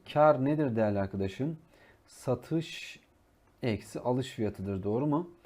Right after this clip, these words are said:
Satış fiyatımız B eksi A, yani B nedir? Eksi A kare artı yedi a artı on bir. Eksi A. A dediğimiz ifade zaten direkt kendisidir. Buradan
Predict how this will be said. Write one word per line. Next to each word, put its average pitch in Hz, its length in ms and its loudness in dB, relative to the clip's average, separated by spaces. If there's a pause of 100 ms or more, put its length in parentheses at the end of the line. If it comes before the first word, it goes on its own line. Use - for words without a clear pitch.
(360)
Satış 143 340 -4
fiyatımız 160 680 0 (420)
B 127 600 0 (140)
eksi 117 380 -4
A, 104 240 0
yani 131 600 0
B 120 380 2
nedir? 120 480 -2
Eksi 107 340 -6
A - 180 -6
kare 101 400 0 (440)
artı 107 380 -2
yedi 104 440 -2
a 127 260 2 (100)
artı 113 360 -6
on 110 300 -2
bir. 95 260 -8 (600)
Eksi - 460 -4
A. 110 220 2 (520)
A 123 240 4
dediğimiz 107 380 -2
ifade 104 400 -2
zaten 107 480 -4
direkt 113 300 -6
kendisidir. 110 500 -4 (160)
Buradan 135 540 0